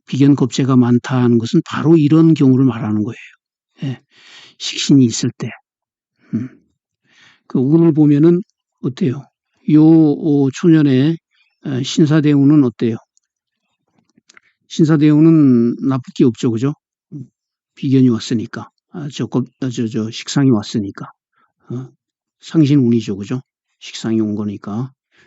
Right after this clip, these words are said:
그 다음에, 에, 여기는 재성이 온 거죠. 그죠?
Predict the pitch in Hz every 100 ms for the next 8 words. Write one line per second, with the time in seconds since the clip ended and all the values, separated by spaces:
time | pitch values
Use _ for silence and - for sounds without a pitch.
0 | _ - 123 123 147 160 _ _ _ _
1 | _ - 123 110 107 123 156 170 175 170
2 | 135 117 - 135 156 160 143 127 117 117
3 | 107 113